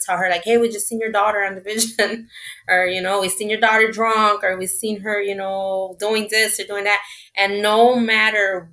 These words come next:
what, the love of a mother is unconditional. And that's what our Father shows us, you know, that unconditional love, that no matter what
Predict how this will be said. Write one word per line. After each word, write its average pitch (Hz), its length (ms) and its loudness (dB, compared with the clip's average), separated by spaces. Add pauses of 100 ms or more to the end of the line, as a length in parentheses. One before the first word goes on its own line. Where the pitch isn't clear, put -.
what, 185 360 0 (280)
the 196 120 4
love 196 380 2
of 202 180 -2
a 180 100 -6
mother 180 540 -6
is 180 680 -6 (400)
unconditional. 190 840 -8 (300)
And 196 180 -8
that's 196 280 0
what 180 320 -4 (460)
our 185 180 0
Father 180 360 -2
shows - 300 -18 (180)
us, - 240 -12
you 180 100 -6
know, 180 180 -8
that 180 280 0
unconditional 180 1040 -8 (220)
love, 180 420 4
that 180 140 0
no 185 120 -4
matter 185 680 -2
what 196 440 2